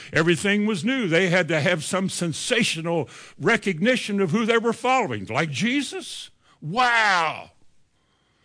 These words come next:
And he's the one. I mean, he was identified with all those signs and wonders, and therefore he had to do all these miraculous healings so people would know who he was.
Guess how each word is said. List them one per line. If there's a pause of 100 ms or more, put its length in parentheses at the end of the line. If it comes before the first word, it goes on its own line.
(140)
And
he's
the
one.
I
mean,
he
was
identified
with
all
those
signs
and
wonders,
and
therefore (220)
he
had
to
do
all
these (220)
miraculous
healings
so
people (200)
would
know
who
he
was.